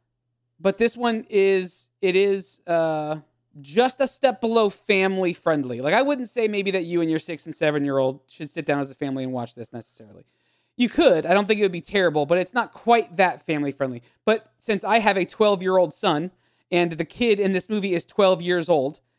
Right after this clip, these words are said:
in twenty twenty-two, it, his birthday is literally eight days. He t-, he says his birthday is February tenth, two thousand ten. Cooper's birthday is February eighteenth, two thousand ten. Um, so, like,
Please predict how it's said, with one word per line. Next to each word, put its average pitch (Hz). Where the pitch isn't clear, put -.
in 202
twenty 190
twenty-two, 170
it, 185
his 240
birthday 220
is 180
literally 208
eight 202
days. 156
He 131
t-, 202
he 180
says 196
his 185
birthday 160
is 147
February 160
tenth, 147
two 160
thousand 143
ten. 139
Cooper's 185
birthday 160
is 139
February 143
eighteenth, 165
two 156
thousand 135
ten. 120
Um, 156
so, 180
like, 175